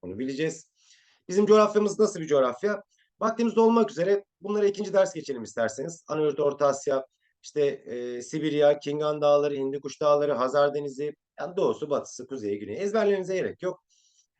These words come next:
E, bunlara ana yurt Orta Asya'yı biraz sonra geçelim. Ve daha sonra bu şekilde gideceğiz diyelim.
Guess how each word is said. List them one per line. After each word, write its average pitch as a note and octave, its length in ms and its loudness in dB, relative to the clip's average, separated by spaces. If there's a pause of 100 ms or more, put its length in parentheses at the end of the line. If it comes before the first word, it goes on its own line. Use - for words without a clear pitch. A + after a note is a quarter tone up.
(200)
E, C#3 220 -4 (520)
bunlara E3+ 340 0
ana E3 160 -2
yurt D#3+ 180 -2
Orta D#3 280 -2
Asya'yı C#3+ 360 -2
biraz D3 220 -2
sonra C3 140 -6
geçelim. C#3+ 580 -6 (460)
Ve C3+ 360 -4
daha C#3+ 180 2
sonra B2 460 -4
bu C3 80 -8
şekilde C3+ 1000 -2
gideceğiz A#2+ 800 -8 (1000)
diyelim. B2+ 440 -4